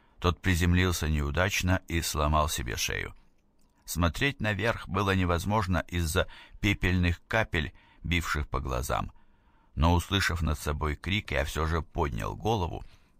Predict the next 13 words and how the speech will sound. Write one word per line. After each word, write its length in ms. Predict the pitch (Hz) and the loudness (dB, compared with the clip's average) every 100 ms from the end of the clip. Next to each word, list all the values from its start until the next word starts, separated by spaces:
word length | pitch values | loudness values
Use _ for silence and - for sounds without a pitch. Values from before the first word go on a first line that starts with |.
| - - | -20 0
и 120 | 101 | 2
увидел 500 | 104 107 131 120 107 | 2 0 0 2 0
силуэт 540 | - 110 110 113 110 - | 0 0 2 4 2 0
парящей 560 | 78 90 101 95 - 85 | -2 2 2 0 -2 0
рукокрылой 720 | 82 - 76 - 95 85 76 | 0 -2 -4 -2 -2 0 -2
твари, 560 | - 73 76 98 131 127 - 113 95 - - - | -4 -2 2 2 0 -6 -16 -20 -20 -20 -20 -4
которая 540 | 85 101 101 92 90 | -2 2 2 4 4
расправила 680 | 95 - - 107 90 85 78 | 2 0 0 0 2 2 0
перепонки 640 | 82 80 - 92 85 78 | -2 -4 0 0 0 -2
передних 600 | 69 82 85 78 78 73 | -6 -2 0 0 -4 -4
и 60 | 71 | -4
задних 460 | 80 69 65 78 | -2 -2 -4 -6
лап 220 | - 98 | -2 -2